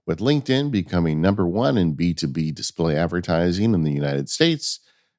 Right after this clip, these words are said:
you've got a great advantage. You can stand out against your competitors while nurturing customer relationships and growing your brand.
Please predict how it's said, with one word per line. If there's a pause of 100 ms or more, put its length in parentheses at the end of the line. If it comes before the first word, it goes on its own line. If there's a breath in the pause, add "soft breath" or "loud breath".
(140)
you've
got
a
great
advantage. (220 loud breath)
You
can
stand
out
against
your
competitors
while
nurturing
customer
relationships
and
growing
your
brand.